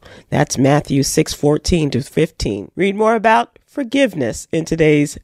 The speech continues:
newsletter. It's Ministry Monday, y'all. Here's your daily inspiration from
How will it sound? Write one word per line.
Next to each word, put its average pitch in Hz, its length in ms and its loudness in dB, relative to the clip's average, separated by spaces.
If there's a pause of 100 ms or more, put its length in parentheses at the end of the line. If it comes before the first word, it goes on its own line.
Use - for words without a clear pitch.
newsletter. 156 640 2
It's - 300 -2
Ministry 151 480 -2
Monday, 202 460 0
y'all. 151 360 0
Here's 269 300 2
your 254 80 0
daily 226 320 4
inspiration 202 580 0
from 262 400 0